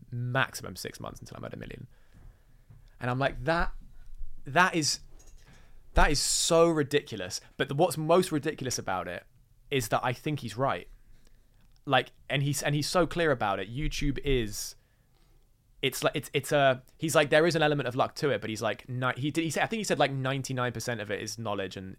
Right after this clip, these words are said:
experience or whatever. And that just makes you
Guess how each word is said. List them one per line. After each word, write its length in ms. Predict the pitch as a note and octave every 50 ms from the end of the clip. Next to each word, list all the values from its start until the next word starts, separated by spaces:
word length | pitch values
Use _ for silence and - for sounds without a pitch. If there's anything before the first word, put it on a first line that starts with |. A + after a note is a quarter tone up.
| _
experience 600 | - A#2 - - - A2+ D2+ G1+ G1+ G1+ - -
or 60 | A1 A1
whatever. 380 | - - - - G#1+ - - - - - _ _ - - - - - - _ _ -
And 160 | B2+ B2+ B2 A2+ B2 B2 A#2
that 380 | E3+ E3 C#3 A2+ G#2+ G2+ - - - - - - - - - _ _ _ _ _ _ _ _ _ _ _ _ _ _ _ -
just 300 | - D3+ C#3 B2+ - -
makes 320 | C3+ C3 B2 A#2+ - -
you 220 | B2 A#2+ A2+ B2